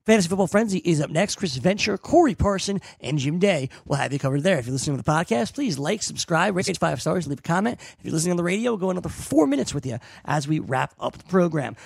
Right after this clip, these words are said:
Frank, Frank, before we get to our pick for tonight, two games uh, two other games yesterday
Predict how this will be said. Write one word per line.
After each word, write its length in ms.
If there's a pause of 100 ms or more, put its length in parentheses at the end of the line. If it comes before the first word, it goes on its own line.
(100)
Frank, 500
Frank, 280 (160)
before 200
we 80
get 80
to 60
our 60
pick 220
for 80
tonight, 560
two 220
games 480 (440)
uh, 260
two 160
other 160
games 240
yesterday 420